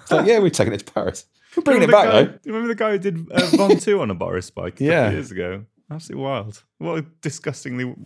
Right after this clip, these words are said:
Speaker 2: horrible way to spend twenty-four hours.
Speaker 3: <laughs>
Speaker 2: Yeah. Um, Rob, what are you up to? Bike of the Year as well.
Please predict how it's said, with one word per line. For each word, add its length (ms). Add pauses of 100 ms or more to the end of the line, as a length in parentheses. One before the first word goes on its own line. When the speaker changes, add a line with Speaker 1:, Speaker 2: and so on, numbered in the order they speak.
(120)
Speaker 2:
horrible 320
way 120
to 60
spend 260
twenty-four 360
hours. 360
Speaker 3:
<laughs> 40 (920)
Speaker 2:
Yeah. 240 (500)
Um, 240
Rob, 200
what 160
are 20
you 180
up 120
to? 260
Bike 340
of 120
the 80
Year 160
as 100
well. 260